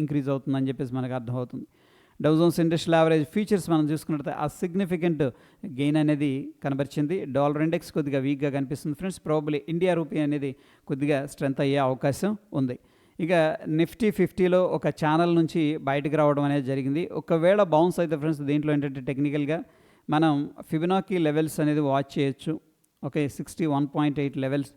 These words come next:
ఏదైతే ఉందో ఇది లెవెల్ అనేది ఇంపార్టెంట్ రెసిస్టెన్స్‌గా ఉండే అవకాశం ఉంది. బ్యాంక్ నిఫ్టీలో ఏంటంటే ఛానల్ బయటకు వచ్చింది, but ప్రీవియస్ క్యాండిల్ లో అయితే బ్రేక్ చేయలేదు. ఒకవేళ ఇక్కడ ఏదైనా ఇన్సైడ్ క్యాండిల్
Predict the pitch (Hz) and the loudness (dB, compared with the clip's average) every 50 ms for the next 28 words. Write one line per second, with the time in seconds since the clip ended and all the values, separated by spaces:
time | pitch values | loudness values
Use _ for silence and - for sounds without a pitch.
0 | _ _ _ _ _ _ - 147 139 139 143 127 - 139 131 131 135 151 175 190 | _ _ _ _ _ _ -8 -4 -2 -2 -2 0 0 0 0 0 0 0 0 -2
1 | - - 147 143 139 135 135 131 139 139 139 143 139 131 127 131 127 147 143 139 | -4 -6 -6 -6 -4 -4 -4 -2 -2 -2 -2 -2 -2 -4 -6 -4 -2 -2 -2 0
2 | 139 139 131 127 123 131 113 - 151 139 - 156 151 143 - 143 147 147 147 143 | 0 -2 -4 -4 -6 -6 -6 -6 -8 -6 -2 -2 -2 -2 -2 -2 -2 -2 0 0
3 | 143 139 139 135 - 139 135 - - 139 131 131 131 - _ _ _ _ _ _ | 0 0 -2 -2 -4 -6 -6 -6 -6 -8 -8 -8 -8 -12 _ _ _ _ _ _
4 | _ - 143 139 151 175 196 185 196 196 185 - - 185 180 180 180 170 156 175 | _ -8 -4 0 0 0 2 2 0 0 0 0 0 2 2 2 2 0 0 -2
5 | 175 156 180 185 175 - 175 147 151 160 165 170 156 147 147 156 147 151 165 170 | -2 -2 -2 -2 -2 -2 0 0 2 2 0 0 0 0 0 0 0 0 -2 -2
6 | 151 - 170 175 185 180 160 156 160 139 151 - _ _ _ _ - 180 185 190 | 0 0 0 0 0 0 0 -2 -2 -2 -4 -8 _ _ _ _ -2 0 2 2
7 | 196 180 - - - 175 170 165 165 160 151 143 147 156 160 147 165 135 131 147 | 2 0 0 0 0 0 2 2 2 2 4 4 4 4 2 2 -2 -2 -2 -2
8 | 143 - - 156 143 139 135 135 147 - - _ _ - - _ _ _ - 151 | -2 -2 -2 -2 0 0 0 -2 -4 -6 -8 _ _ -20 -20 _ _ _ -8 -4
9 | 135 156 160 165 175 170 170 - 160 160 160 156 160 160 156 147 156 147 - 170 | 0 2 2 2 2 2 0 0 0 0 2 2 2 2 2 2 0 0 0 0
10 | 165 165 165 - 160 151 151 156 151 | 0 0 0 0 0 0 2 0 0